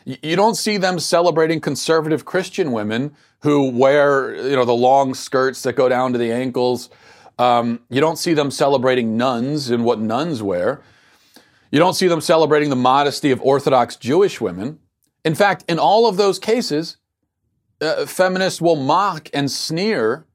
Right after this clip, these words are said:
and, and, and point to that as an example of why, you know, Christianity,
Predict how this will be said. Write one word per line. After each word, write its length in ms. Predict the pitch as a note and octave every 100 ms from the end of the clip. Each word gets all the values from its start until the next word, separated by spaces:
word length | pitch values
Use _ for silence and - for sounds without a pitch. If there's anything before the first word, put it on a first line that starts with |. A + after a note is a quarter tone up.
| _ _ _ _ _ _ _ -
and, 340 | D3+ D#3+ D#3 -
and, 280 | D3 D#3+ D#3
and 220 | D#3+ C3
point 380 | - E3 G#3+ F#3
to 100 | E3+
that 240 | C#3+ C#3+
as 220 | - C#3
an 120 | C3+ C#3
example 720 | B2+ G#2+ C3 F3 E3+ C#3+ C3
of 320 | C3 B2 A2+
why, 600 | A#2+ A2 C3 C#3+ C#3+ C#3+
you 320 | C#3 C3+ C#3
know, 140 | B2+ B2
Christianity, 1000 | - C3+ - C3 C3 D3+ C#3 A#2 A#2+